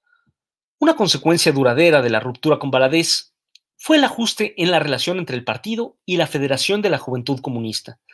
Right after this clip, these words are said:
que hasta entonces venían operando como dos, eh, organizaciones aliadas en un plano de igualdad. Cuando la Federación de Jóvenes Comunistas celebró su siguiente congreso, los representantes del partido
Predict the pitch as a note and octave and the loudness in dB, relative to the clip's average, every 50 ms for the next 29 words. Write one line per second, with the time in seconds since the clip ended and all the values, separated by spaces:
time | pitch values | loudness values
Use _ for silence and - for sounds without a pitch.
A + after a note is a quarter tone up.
0 | - - _ _ - E3 D3 - F3+ E3+ D#3 - G#3 G3 - G3+ D3+ D3+ D3+ D3+ | -20 -20 _ _ -2 -2 -2 0 -2 -2 0 0 0 0 0 -2 -2 0 0 0
1 | D#3+ E3 D#3 D#3+ E3+ E3 C#3 B2+ C3+ D3+ D3+ - - F3+ F#3 F3 E3 D#3 E3+ F3 | 0 0 2 2 2 2 2 2 0 -4 -6 -4 -4 -2 0 0 2 2 2 2
2 | E3+ - - - - - D3 C3+ B2+ B2 B2 C3 - D3 C3+ C#3 C#3 C3+ C3 D3 | 2 0 -2 -4 -2 -2 0 0 0 0 -2 -2 -2 -2 0 0 0 -2 -2 -2
3 | C#3 - E3+ E3 E3 D#3 - - - - D#3+ D#3 E3+ F3 D#3 C3 B2 D3 D3 - | -2 0 0 0 0 0 -2 -4 -2 -2 0 2 4 4 4 2 2 0 -2 -4
4 | - - _ _ - C#3 C#3 C#3 C3+ C#3 C3 C3 C3+ B2+ B2 A#2+ G#2+ A#2 A2+ A2+ | -6 -8 _ _ -6 -4 -4 -4 -2 -2 -2 0 0 -2 -4 -4 -4 -2 -4 -2
5 | A2 A2+ G2+ - - - - _ _ _ _ _ _ _ _ _ _ _ _ _ | -2 -4 -6 -6 -8 -20 -20 _ _ _ _ _ _ _ _ _ _ _ _ _
6 | _ _ _ _ _ _ _ _ _ _ - E3+ E3+ E3+ E3 D#3 D3 - D#3 C#3+ | _ _ _ _ _ _ _ _ _ _ 0 2 4 6 6 6 4 4 2 2
7 | C#3 C#3 C3+ - C4 C#4 C4+ A#3 F#3 - - D#3+ E3+ D#3+ D3 - - C#3 C#3 D#3 | 2 2 0 0 0 0 0 0 -2 -2 -2 -2 -2 0 -2 -2 -4 -4 -4 -2
8 | F3 D#3+ - - C3 B2 - - _ _ _ - - D#3+ D3 C#3+ C3+ E3 F3 - | -2 -4 -2 -2 -2 -2 -2 -4 _ _ _ -6 -2 0 0 2 2 0 0 0
9 | - D3+ - - C#3 C#3+ C#3+ C#3 C3+ - C#3+ D#3 G3 G3 E3 - - D#3+ - _ | -2 -4 -4 -4 -2 -4 -4 -4 -6 -6 -4 0 0 2 2 0 -2 -6 -8 _
10 | _ _ _ _ _ - - - A#3+ C#4+ D4 C4+ - - E3+ - D3+ C#3+ D3+ D3 | _ _ _ _ _ -20 -6 0 2 2 2 2 0 -2 -2 -4 -4 -2 -2 -2
11 | D3 C#3+ D#3 - D3+ C#3+ - D#3 D3+ - F3 F3 D#3 F3+ - _ | -2 -4 -4 -6 -4 -2 -2 -2 -4 -4 -8 -6 -6 -8 -8 _